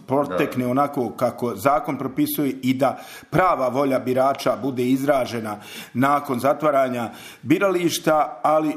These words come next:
Speaker 1: suštinski procjenjivat ćemo, iako ima nekih grešaka koje su nastale onako
Speaker 2: Pa vidite.
Speaker 1: u hodu,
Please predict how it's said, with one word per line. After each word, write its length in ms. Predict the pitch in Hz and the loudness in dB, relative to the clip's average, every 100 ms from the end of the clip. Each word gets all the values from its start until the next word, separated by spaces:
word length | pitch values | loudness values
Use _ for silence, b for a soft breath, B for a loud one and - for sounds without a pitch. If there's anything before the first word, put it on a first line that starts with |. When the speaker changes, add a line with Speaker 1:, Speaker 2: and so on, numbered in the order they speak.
| - | -2
Speaker 1:
suštinski 1160 | - 180 180 185 180 151 - 160 156 139 - - | 0 0 0 0 0 0 0 2 4 2 0 -4
procjenjivat 640 | - 147 143 143 175 180 170 | -2 0 2 2 2 0 0
ćemo, 500 | 151 139 139 131 - - - | 0 0 0 0 -4 -6 0
iako 340 | 185 160 165 | 2 2 2
ima 220 | 180 190 | 2 2
nekih 320 | 165 165 156 135 | 0 0 0 2
grešaka 540 | 160 147 156 - 139 | 0 0 0 0 -2
koje 300 | - 135 131 | -2 0 0
su 200 | 131 131 | 0 0
nastale 500 | 135 160 - 151 107 110 - - _ | 2 0 0 -2 -2 -8 -12 -20 _
onako 520 | 131 131 135 - 107 | 0 2 0 -2 -6
Speaker 2:
Pa 80 | 92 | -6
vidite. 460 | 92 104 78 - 156 | -4 -6 -8 0 0
Speaker 1:
u 60 | |
hodu, 540 | 147 143 185 214 202 | 2 2 2 2 -2